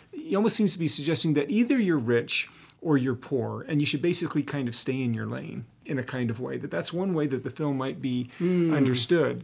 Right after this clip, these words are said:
Speaker 1: that there's a kind of essentialist, you know, kind of quality to it. You know, that Sullivan, by the end, recognizes that I
Speaker 2: That's
Speaker 1: can go out
Speaker 2: interesting.
Speaker 1: there and I can kind of slum it if I want to, but I'm faking it. Like, I
Speaker 2: It's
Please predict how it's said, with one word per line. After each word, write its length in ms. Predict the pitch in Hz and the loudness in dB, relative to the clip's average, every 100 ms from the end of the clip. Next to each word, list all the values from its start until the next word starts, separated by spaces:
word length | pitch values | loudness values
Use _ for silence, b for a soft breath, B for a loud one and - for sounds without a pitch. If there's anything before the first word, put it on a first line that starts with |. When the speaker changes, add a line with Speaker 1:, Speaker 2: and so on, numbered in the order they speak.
| - | -2
Speaker 1:
that 140 | 151 | 0
there's 180 | 156 131 | 2 0
a 40 | 143 | -2
kind 220 | 175 160 | 0 0
of 80 | 131 | 0
essentialist, 880 | 120 156 175 175 147 135 - - 359 | 0 0 0 2 2 2 2 -4 -6
you 120 | 180 | -4
know, 80 | 120 | -4
kind 220 | - 131 | -4 -6
of 80 | 117 | -6
quality 540 | - 160 208 175 120 117 | -6 -2 2 2 0 -4
to 200 | - 135 | -6 -6
it. 160 | 175 - B B B | -10 -14 B B B
You 100 | 190 147 | 0 4
know, 60 | |
that 160 | 139 135 | 4 2
Sullivan, 600 | - 185 175 156 143 139 B B - | 2 4 4 4 2 0 B B -6
by 200 | 156 143 | 2 2
the 180 | 139 156 | 4 4
end, 160 | 175 143 | 2 2
recognizes 720 | 156 151 143 139 135 131 117 | 2 0 -2 0 0 0 -2
that 140 | 196 | -2
I 80 | 160 | 2
Speaker 2:
That's 100 | 180 | 2
Speaker 1:
can 100 | 175 | 2
go 120 | 147 | 4
out 20 | 151 | 2
Speaker 2:
interesting. 180 | 165 | 2
Speaker 1:
there 100 | 147 | 2
and 80 | 135 | 2
I 80 | 139 | 0
can 160 | 131 123 | 0 -2
kind 180 | 147 123 | -2 0
of 60 | |
slum 360 | - 151 165 165 | 0 0 0 0
it 100 | 117 | 0
if 120 | 120 | -2
I 80 | 123 | -4
want 340 | 120 156 185 - | -2 -2 -4 -2
to, 260 | 123 117 117 B | 0 0 -4 B
but 80 | 151 | 0
I'm 140 | 127 | 0
faking 400 | 123 127 120 - | 2 2 2 -2
it. 180 | - - | -10 -8
Like, 160 | 143 127 | -8 -2
I 60 | |
Speaker 2:
It's 120 | 143 | 0